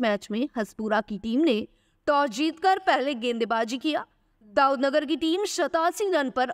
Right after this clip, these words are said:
ऑल आउट हो गई। जवाब में उतरी हशपुरा की टीम ने छह विकेट खोकर बारहवें ओवर में ही लक्ष्य को पार कर गई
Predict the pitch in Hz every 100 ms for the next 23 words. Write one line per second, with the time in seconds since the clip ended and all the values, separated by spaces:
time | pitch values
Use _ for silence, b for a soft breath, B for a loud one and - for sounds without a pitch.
0 | _ 302 285 233 208 - 208 185 - _
1 | _ _ _ - 240 277 285 285 359 440
2 | 415 370 440 - - - 277 294 302 277
3 | 269 320 359 - - 247 233 220 233 208
4 | - 277 220 202 _ _ _ - 233 240
5 | 320 349 392 453 302 277 277 294 269 285
6 | 247 254 - - 254 - - 226 196 -
7 | 185 180